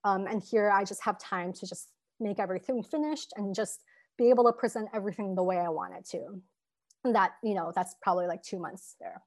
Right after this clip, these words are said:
The cover has to be developed. And because the cover is quite literally the face of the book, um, I kind of put more effort into these sketches.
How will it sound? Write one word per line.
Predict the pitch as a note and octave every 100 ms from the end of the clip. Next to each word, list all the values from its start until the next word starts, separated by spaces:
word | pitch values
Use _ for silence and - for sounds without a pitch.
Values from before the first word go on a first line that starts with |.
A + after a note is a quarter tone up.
| _ _ -
The | A3
cover | - A3+ A#3
has | A3+ F3+
to | -
be | F#3 G3
developed. | F#3 F#3 F3 F3 -
And | A3 G3+
because | A3+ B3 G#3+ -
the | A3
cover | - A3 G#3+ F#3
is | F#3 - _ -
quite | - A3+
literally | A3 G#3 G3+
the | G3+
face | - G#3+ G#3+
of | G3+
the | F#3
book, | F3+ F3 F3 -
um, | F#3 E3+
I | F#3 F3+ -
kind | G#3+
of | G3
put | F#3+ A#3 -
more | A3 G#3+ G#3 G#3
effort | G3+ G#3+ C4 B3+
into | A3 A3+
these | G3+ G3
sketches. | - A3+ D#4+ E4 -